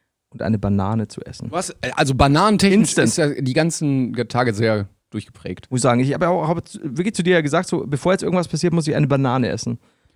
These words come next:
Speaker 1: Aber
Speaker 2: Ich
Speaker 1: ja.
Speaker 2: weiß auch nicht, warum du nicht im Flugzeug eine Banane gegessen hast.
Speaker 1: Ich wollte die Maske nicht abnehmen.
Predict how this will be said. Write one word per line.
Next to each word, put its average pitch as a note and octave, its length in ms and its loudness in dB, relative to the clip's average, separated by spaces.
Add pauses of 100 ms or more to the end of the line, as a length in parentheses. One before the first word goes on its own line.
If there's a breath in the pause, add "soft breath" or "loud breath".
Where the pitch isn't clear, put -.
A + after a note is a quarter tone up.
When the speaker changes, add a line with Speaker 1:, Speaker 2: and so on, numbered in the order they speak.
(140)
Speaker 1:
Aber B2 320 -2
Speaker 2:
Ich - 100 -4
Speaker 1:
ja. F3+ 60 4
Speaker 2:
weiß G#3+ 100 4
auch A3+ 60 2
nicht, E3 100 0
warum E3+ 160 2
du F3 80 2
nicht D3 120 -2
im A#2 60 -2
Flugzeug - 300 -8
eine A#2 100 -6
Banane G2 300 -4
gegessen G2+ 380 -6
hast. G#2+ 220 -8 (160)
Speaker 1:
Ich A#2+ 100 -12
wollte G3+ 140 0
die G3+ 80 2
Maske G#3 220 0
nicht A2+ 140 0
abnehmen. G#2 320 -4